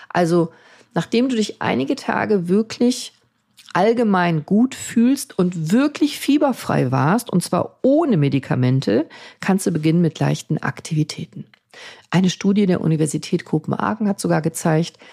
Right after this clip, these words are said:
dass leichte bis moderate Aktivitäten, also Spaziergänge, Dehnungsübungen, sanftes Yoga, die Immunabwehr sogar stärken können. Also noch besser dafür sorgen können, dass du schneller wieder fit bist,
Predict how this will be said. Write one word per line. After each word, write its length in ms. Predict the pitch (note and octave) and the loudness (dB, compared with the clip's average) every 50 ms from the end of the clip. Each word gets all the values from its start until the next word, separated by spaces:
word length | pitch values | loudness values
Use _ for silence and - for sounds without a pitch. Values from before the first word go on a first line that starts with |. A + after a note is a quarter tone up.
| - - _ | -20 -20 _
dass 200 | - D#3 - - | -12 -10 -6 -2
leichte 380 | E3+ E3 E3+ G3 G3+ - - E3 | 0 0 0 0 -2 -2 -2 -2
bis 160 | D3+ D3+ - | -2 -2 0
moderate 640 | E3 D#3+ D#3+ D#3 - - F3 A3 B3 - - - - | 0 0 0 0 0 0 -2 -2 -2 -2 -4 -4 -4
Aktivitäten, 960 | G3 - - - G3 F#3+ F3+ - - G3 F3+ F3 - - E3 E3 F3+ G3+ - - _ _ _ | -6 -6 -2 0 0 0 0 0 0 0 0 0 0 0 0 2 2 2 0 -4 _ _ _
also 380 | - - - - - - - - - | -14 -12 -12 -10 -12 -12 -14 -14 -14
Spaziergänge, 960 | - - - F3 D#3+ - - G3+ F#3+ F3+ D#3 D#3 D3+ D3 D3+ D3+ D3 D3 D#3+ D#3+ - - - - - _ _ - | -12 -4 -2 -2 -2 0 0 2 2 2 2 2 2 2 4 4 4 2 0 0 -4 -10 -20 -20 -20 _ _ 0
Dehnungsübungen, 1000 | F#3+ F#3 F3 F3 E3+ E3 - - - E3+ D#3+ C#3 D3 D3 C#3+ C#3 C#3+ C#3 C#3+ - - - - - _ _ | 2 2 4 4 2 0 -2 -2 -4 -2 0 0 2 2 2 0 0 -2 -4 -6 -10 -18 -20 -20 _ _
sanftes 600 | - D#3+ F3+ F3 G3 G3+ - - F3 - - - | -4 -2 0 0 0 -2 -4 -4 -6 -4 -2 0
Yoga, 480 | D#3+ D#3 D#3 D3+ D#3 D3 D3+ D#3+ D#3+ - _ _ _ _ _ - | 2 2 2 2 2 2 2 0 -2 -4 _ _ _ _ _ -4
die 120 | E3+ D#3+ | 0 2
Immunabwehr 500 | E3 E3+ F#3 F#3+ - - - - E3+ E3 | 2 4 2 2 0 -2 -2 0 0 2
sogar 240 | D3 D#3 C#3+ - D3 | 2 2 0 0 -2
stärken 560 | - - - - - F#3+ E3+ D3+ - - D3 | -2 -4 -6 -2 0 0 0 0 -2 -6 -6
können. 380 | - - D3 B2+ B2+ B2 C#3 - _ _ _ | -2 -2 0 0 -2 -4 -6 -10 _ _ _
Also 180 | - D#3 D#3 D#3+ | -4 -2 -2 0
noch 500 | D3+ D3 D3+ D#3 E3+ F#3 G3 - - - _ _ _ | 0 2 2 2 2 2 0 -2 -8 -16 _ _ _
besser 320 | - G#3 G#3 - - G#3 E3 | 0 0 0 0 0 0 0
dafür 280 | E3+ E3 - - E3+ | 0 0 0 -2 0
sorgen 260 | D3 E3+ D#3+ D#3+ E3 | 0 0 0 0 0
können, 160 | E3+ F3+ D#3+ D3 | 0 0 0 0
dass 120 | C#3+ - | -2 -2
du 60 | D3+ | -6
schneller 300 | - - D#3+ D#3 D#3+ D#3 | -4 -2 0 2 2 2
wieder 160 | D3+ C#3 C3+ | 2 0 0
fit 240 | - - A3 G#3 - | 0 -2 -4 -2 -2
bist, 240 | - A#3 G#3+ - | -2 -2 -2 -4